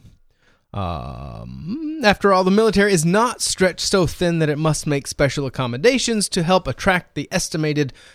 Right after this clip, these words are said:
point six percent of Americans <laughs> who self-identify as transgender in order to effectively fight and win our wars.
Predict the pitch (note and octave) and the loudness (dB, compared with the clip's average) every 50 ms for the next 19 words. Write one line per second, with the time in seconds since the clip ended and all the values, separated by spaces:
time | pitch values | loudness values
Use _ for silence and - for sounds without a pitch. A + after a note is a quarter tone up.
0 | - - - - F#3 F3 E3 C#3+ - - - A3 G3 - - - - E3+ D3+ - | -4 0 2 4 4 2 0 -4 -2 2 2 2 2 0 -4 -4 -2 -2 0 2
1 | F#3 F3+ D#3+ D3+ C#3 D3 D3+ D#3 E3 E3 E3+ D#3+ - - D3+ C#3+ D3+ - - - | 2 2 2 2 0 2 2 4 6 6 4 4 2 2 0 0 0 -2 -2 -2
2 | - - - - C6+ C6+ - _ _ - - B4 - - - F3 E3 E3 A4+ G#4+ | -4 -4 -6 -6 -6 -8 -10 _ _ -2 0 0 2 4 4 4 4 4 4 4
3 | F#3 F3+ F3 - F3 D#3 D3+ - E3+ E3 D#3 - - D#3+ D3+ D3 C#3+ C#3+ B2+ - | 4 4 2 2 2 0 2 2 2 2 2 2 2 2 2 4 4 2 0 -2
4 | - - D3 C3+ C3 C3 A#2+ B2 C3+ F#3 A3+ A#3 G#3+ F#3 D#3 D3+ D3 D3+ D3+ D3+ | -2 -2 0 0 0 -2 -2 0 2 2 4 4 2 2 0 2 2 2 2 2
5 | D3+ D3 C#3 C3 - B2+ B2+ A#2 - - F3 D3+ - - A#2 G#2 A2 A2 - - | 2 0 -2 -2 -2 -2 -4 -2 -2 -2 -2 -2 -4 -4 -10 -10 -10 -10 -6 -4
6 | D3+ C#3 C3 A#2 - - - A2+ A2 B2 C3 A#2+ G#2+ G2 G2+ F#2 A2+ B2 D3+ D3+ | -2 -2 -2 -4 -8 -10 -6 -4 -2 -2 -2 -2 -4 -6 -8 -6 -2 0 2 2
7 | B2+ F#2 D#2+ F#2 F2+ G2 - - | 2 0 -4 -10 -12 -14 -16 -18